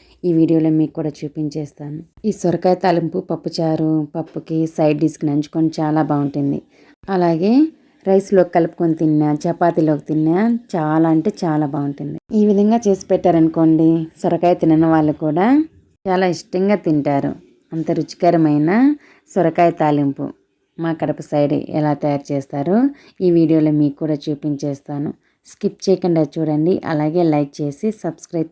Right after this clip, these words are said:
చేయండి. ఈ వీడియోకి హైప్ కూడా ఇవ్వండి. నెక్స్ట్ వీడియోలోకి అయితే వెళ్ళిపోదాము. స్టవ్ వెలిగించేసి ఫ్రై పాన్ అయితే పెట్టుకుంటున్నాను. ఇందులో ఫస్ట్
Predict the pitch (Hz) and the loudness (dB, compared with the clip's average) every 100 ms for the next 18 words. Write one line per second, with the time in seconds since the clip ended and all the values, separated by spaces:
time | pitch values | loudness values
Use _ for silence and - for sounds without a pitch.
0 | - 147 139 139 - - _ _ _ _ | -6 -2 0 -2 -6 -10 _ _ _ _
1 | _ 220 208 185 156 151 147 220 185 160 | _ 0 2 2 2 2 0 -4 -4 -4
2 | 156 - 151 151 143 143 147 151 - _ | -6 -6 -2 0 0 -2 -6 -8 -14 _
3 | _ _ - 185 170 220 214 185 185 170 | _ _ -8 -8 -6 -4 -2 2 2 2
4 | 165 160 208 185 156 160 151 151 147 - | -2 -4 -2 0 -2 -4 -6 -4 -6 -8
5 | - - - - - 170 160 185 175 160 | -14 -20 -20 -20 -4 0 2 2 2 0
6 | 160 151 147 254 294 320 - _ _ _ | 0 -4 -2 0 2 2 -4 _ _ _
7 | 185 175 185 175 156 151 190 151 - 147 | -2 0 0 2 0 -2 -6 -6 -6 -8
8 | 143 156 147 143 - _ _ _ _ 185 | -6 -4 -4 -6 -8 _ _ _ _ -4
9 | 165 160 202 233 - 165 - - | -2 2 0 0 -4 -6 -6 -6